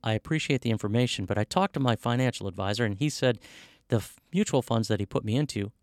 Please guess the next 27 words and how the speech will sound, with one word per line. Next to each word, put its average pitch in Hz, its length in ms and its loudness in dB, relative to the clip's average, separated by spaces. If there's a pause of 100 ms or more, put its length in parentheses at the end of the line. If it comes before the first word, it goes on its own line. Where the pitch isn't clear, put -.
are 110 160 -6
good." 92 300 -4 (640)
I 170 40 -12
said, - 200 -8
"Great, 202 260 0 (760)
but 123 80 2
I'm 127 100 2
kinda 170 200 0
curious. 147 540 0 (580)
Where 139 160 2
does 185 140 2
he 120 80 4
work?" 117 400 -2 (880)
And 92 140 -8
she 160 260 -4
said, 92 400 -8 (920)
"X - 200 0
Y 131 140 6
Z 156 160 2
firm. 80 300 -4 (880)
They're 98 120 0
propri-, 101 600 -4
proprietary 113 680 0
funds." 127 580 -2 (920)
And 120 240 0
I 165 240 0
said, 92 440 -8